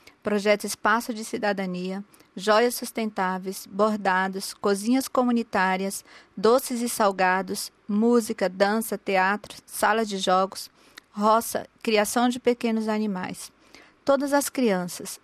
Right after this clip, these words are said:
jovens, mulheres e homens que vivem em extrema pobreza e participam das ações dos projetos agradecem a solidariedade da Igreja do Brasil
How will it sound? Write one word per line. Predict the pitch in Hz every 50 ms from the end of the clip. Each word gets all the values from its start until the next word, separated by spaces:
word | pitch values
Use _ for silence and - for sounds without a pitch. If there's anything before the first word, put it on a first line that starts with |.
| _ -
jovens, | 196 190 196 208 196 196 196 190 190 170 175 165 - - -
mulheres | 208 202 196 196 202 196 196 196 185 180 - - - _ -
e | 202 202
homens | 185 180 180 196 208 214 226 - - - _ - - - _ -
que | - 226 226
vivem | 208 233 262 277 277 277 262
em |
extrema | 254 - - - 262 285 302 311 311
pobreza | - - 285 277 247 214 - 202 185 185 180 185 180 170 175 _ -
e | - 208
participam | - - 214 208 208 - - - - - 247 247 247 - 208 196
das | 185 185 185 190
ações | 180 180 - - - 220 240 247
dos | 233 247 -
projetos | - 233 214 196 185 185 180 185 202 - - - - - _ - - - - _ -
agradecem | 196 196 202 208 196 185 185 190 196 190 202 202 - - 196 185 190 202 - _ _ -
a | 208 190
solidariedade | - - - 247 254 262 269 233 254 254 254 240 220 202 190 190 196 202 208 208 202
da | 185 190 196
Igreja | 196 185 180 190 196 202 214 254 262 254 269
do | 247 254 233
Brasil | 254 254 254 247 202 190 190 196 190 196 202